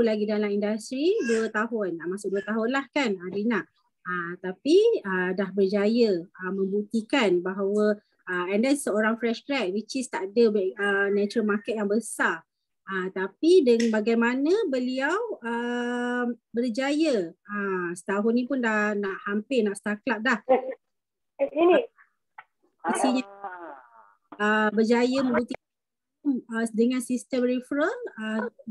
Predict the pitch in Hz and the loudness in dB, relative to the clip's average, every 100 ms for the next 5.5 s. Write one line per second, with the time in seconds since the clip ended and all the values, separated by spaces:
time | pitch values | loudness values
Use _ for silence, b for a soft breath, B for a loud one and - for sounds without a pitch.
0 | 214 _ - 233 208 214 226 233 226 214 | -10 _ -4 -4 -4 0 2 4 4 4
1 | 208 208 185 - _ _ _ _ _ _ | 4 2 0 -4 _ _ _ _ _ _
2 | - 196 190 185 175 175 170 - 233 233 | -14 -6 -2 -2 -4 -6 -8 -2 2 4
3 | 233 226 196 196 190 185 190 190 190 - | 4 2 -4 -4 -2 -2 -4 -4 -4 -8
4 | _ _ 262 214 196 190 214 226 220 208 | _ _ -2 0 0 0 2 4 4 2
5 | 226 214 - 233 175 | 0 -2 0 2 2